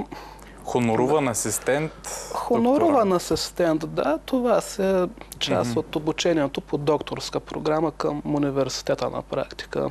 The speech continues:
Speaker 2: И откровено казано, един много полезен опит, който от година вече получавам, е, така ми показа доста неща и за самия мен, е, в други сфери вече.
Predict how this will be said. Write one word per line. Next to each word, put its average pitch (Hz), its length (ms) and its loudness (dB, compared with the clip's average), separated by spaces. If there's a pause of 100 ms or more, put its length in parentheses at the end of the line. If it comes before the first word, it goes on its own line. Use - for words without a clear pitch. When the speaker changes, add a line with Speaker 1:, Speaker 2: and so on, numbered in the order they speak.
(160)
Speaker 2:
И 185 80 2
откровено 165 500 2
казано, 147 480 2
един 151 280 2 (460)
много 165 240 2
полезен 135 520 2
опит, 135 260 -2
който 135 360 -2
от 131 120 -2
година 131 400 0
вече 127 280 -2
получавам, 139 880 -2
е, 165 140 -6 (1400)
така - 240 0
ми 143 80 4
показа 143 440 0
доста 143 380 2
неща 131 360 2
и 143 100 6
за 131 120 2
самия 135 540 4
мен, 165 480 2
е, 156 60 -2 (280)
в 135 260 0
други 127 300 0
сфери 135 400 0
вече. 139 460 2